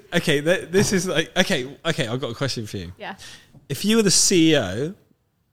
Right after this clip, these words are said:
Speaker 1: of Instagram for one day,
Speaker 2: Yeah.
Speaker 1: what would you change?
Speaker 2: What would I change?
Speaker 1: Because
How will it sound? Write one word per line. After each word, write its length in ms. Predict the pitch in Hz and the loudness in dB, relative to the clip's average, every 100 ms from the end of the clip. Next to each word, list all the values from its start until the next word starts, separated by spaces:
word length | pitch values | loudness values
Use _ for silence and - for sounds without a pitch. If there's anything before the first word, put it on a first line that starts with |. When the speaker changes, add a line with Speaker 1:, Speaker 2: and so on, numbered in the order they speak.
| _ | _
Speaker 1:
of 180 | 117 - | -10 -6
Instagram 640 | 151 151 - 117 104 101 101 | -6 -2 -2 -2 -4 -4 -8
for 120 | 117 | -14
one 360 | 117 131 127 | -4 0 0
day, 400 | 127 113 85 139 - _ _ | 0 -4 -6 -10 -12 _ _
Speaker 2:
Yeah. 300 | 214 208 208 - _ - | -20 -18 -18 -18 _ -10
Speaker 1:
what 220 | 143 143 | -8 -6
would 160 | 156 | -4
you 80 | 147 | -4
change? 640 | - 139 107 69 98 - - _ _ _ _ _ _ _ _ _ _ _ _ _ _ _ _ _ _ _ _ _ _ _ _ _ _ _ _ | -4 -6 -8 -12 -14 -16 -18 _ _ _ _ _ _ _ _ _ _ _ _ _ _ _ _ _ _ _ _ _ _ _ _ _ _ _ _
Speaker 2:
What 100 | 269 | _
would 100 | 226 240 | _ _
I 60 | _ | _
change? 680 | 240 233 226 214 202 202 _ _ - | -20 -20 -20 -20 -20 -20 _ _ -16
Speaker 1:
Because 380 | - 147 127 | -4 -2 -2